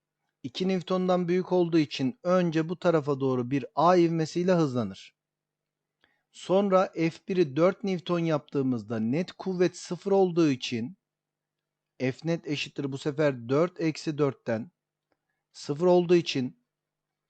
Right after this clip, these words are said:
ivme de ne olacak? Sıfır olacak. İvmenin sıfır olması demek cismin sürtünmesiz ortam olduğu için sabit hızla hareket etmesi demektir.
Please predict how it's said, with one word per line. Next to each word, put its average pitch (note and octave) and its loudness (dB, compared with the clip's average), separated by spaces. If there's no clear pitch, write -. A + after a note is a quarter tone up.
ivme D3+ 0
de F#3 4
ne G3+ 2
olacak? G#3 2
Sıfır D3 -6
olacak. G2 -4
İvmenin F3 0
sıfır G#3+ -4
olması E3+ 2
demek D#3+ -4
cismin F3 -4
sürtünmesiz C#3+ -4
ortam F#3 4
olduğu C3 0
için A3 -4
sabit F3+ 0
hızla C#3+ -2
hareket A#2 -2
etmesi G2+ -10
demektir. F#3+ -2